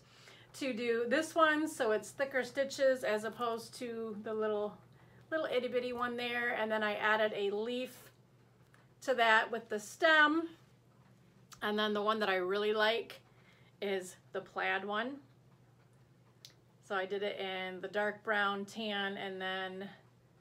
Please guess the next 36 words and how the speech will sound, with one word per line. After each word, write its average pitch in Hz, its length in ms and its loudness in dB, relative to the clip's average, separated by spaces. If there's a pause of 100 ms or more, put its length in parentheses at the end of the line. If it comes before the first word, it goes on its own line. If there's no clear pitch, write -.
(160)
cream, 311 600 -2
which 226 280 -4
it's - 240 -14
really 214 220 -4
kind 208 180 -6
of 190 80 -4
washed 196 280 -2
out 202 160 0
with - 140 -8
the 202 60 -8
light 202 260 -2
on 196 180 -6
there. 196 400 -8 (480)
And 208 140 -6
then 202 100 -4
I 202 140 -2
added 196 300 -2
the 202 80 -4
little 196 360 -4 (280)
leaf 349 360 -2
to 349 180 0
it 302 320 2
and 240 140 -4
then 233 100 -2
a 226 40 -2
brown 214 320 -2
stem. 302 640 4 (840)
But 202 480 -2 (400)
I - 60 -10
really 220 260 0
like 202 280 -2
this. 233 360 -4
I'm 202 200 -6
going 208 240 -4
to 214 180 -8
do 214 420 2